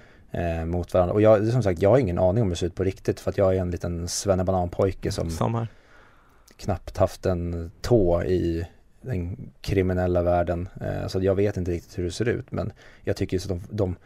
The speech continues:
Speaker 1: de lurar ju mig och de får mig att tro på det här, och det har inte att göra med just vad som sker, utan det är känslan, och känslan tycker jag är jätte, jättebra i den.
Speaker 2: Ja, men spännande.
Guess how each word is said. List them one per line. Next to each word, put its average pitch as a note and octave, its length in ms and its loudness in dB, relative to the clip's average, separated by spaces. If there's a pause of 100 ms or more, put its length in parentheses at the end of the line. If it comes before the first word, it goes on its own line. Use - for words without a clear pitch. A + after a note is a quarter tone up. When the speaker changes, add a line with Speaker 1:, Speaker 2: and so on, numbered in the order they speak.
(200)
Speaker 1:
de G2 140 -2
lurar G#2 380 6
ju A2+ 80 8
mig G#2 280 2
och F2 40 -2
de F2 100 -2
får F#2+ 120 -4
mig G#2 220 0
att F2 100 -2
tro D3 260 2
på - 180 -2
det F2 60 0
här, E2+ 260 0
och F#2 120 -4
det F2+ 80 0
har G2+ 100 4
inte G2 140 -2
att F#2 40 2
göra F2+ 180 4
med F2 120 -2
just E2 200 -6
vad F2 100 -4
som F2+ 120 -6
sker, F3 500 2 (460)
utan G#2+ 240 2
det G2 60 6
är E2 220 0
känslan, F#2 560 2
och F#2+ 80 -6
känslan F#2+ 360 -2
tycker F#2 240 -4
jag F2 100 2
är F2 220 -2 (420)
jätte, F2+ 340 -4
jättebra - 320 -4
i - 40 -4
den. - 120 -8 (840)
Speaker 2:
Ja, C#3 240 -2 (480)
men B2+ 80 -8
spännande. B2+ 380 -2